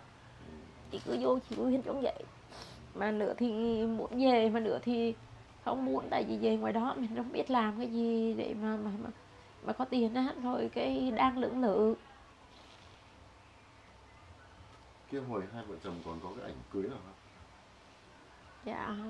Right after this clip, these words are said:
Speaker 1: còn cái hình cưới anh. Còn cái hình cưới lớn em đem ra qua, em có bỏ ở trên này mà trong máy điện thoại em hình như cũng có.
Speaker 2: Vẫn còn giữ lại đúng không?
Speaker 1: Dạ.
Speaker 2: Mà đấy, cái buổi sáng mà bị ám ảnh, cái buổi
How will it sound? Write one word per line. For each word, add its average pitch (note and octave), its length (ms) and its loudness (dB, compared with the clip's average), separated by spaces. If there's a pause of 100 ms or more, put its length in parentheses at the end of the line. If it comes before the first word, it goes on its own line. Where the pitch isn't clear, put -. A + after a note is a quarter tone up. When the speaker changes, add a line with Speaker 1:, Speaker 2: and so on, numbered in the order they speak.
(180)
Speaker 1:
còn A3 240 -2 (180)
cái B3 120 -6
hình B3 160 -6 (100)
cưới B3 240 -2
anh. C4 160 -4 (560)
Còn A3+ 120 -4 (140)
cái B3 100 -2
hình G#3+ 240 -4
cưới A#3+ 220 -2
lớn C4 320 0
em B3+ 280 -6
đem B3+ 220 -2
ra C4 120 -4
qua, B3+ 160 -2
em B3+ 240 -2
có C#4+ 140 -8
bỏ - 240 -2
ở - 100 -2
trên C4 140 0
này B3 160 -2
mà A3 100 -2
trong B3+ 120 -4 (100)
máy C4+ 180 -4
điện B3+ 120 -4
thoại A#3 160 -2
em - 220 -2
hình C#4 160 -8
như A#3+ 200 -8
cũng - 180 -10
có. D4+ 280 -4 (2750)
Speaker 2:
Vẫn - 140 -14
còn G2 160 -8
giữ A2 120 -10
lại A#2+ 220 -6
đúng D#2+ 160 -12
không? G#2+ 100 -14 (360)
Speaker 1:
Dạ. A3 200 -6 (1400)
Speaker 2:
Mà E2+ 120 -10
đấy, E2+ 140 -6
cái A2+ 120 -12
buổi E2+ 200 -6
sáng F2 300 -6
mà G#2+ 60 -10 (580)
bị G2 100 -6
ám E2 200 -8
ảnh, A2 80 -6
cái D#2+ 180 -10
buổi D#2 80 -10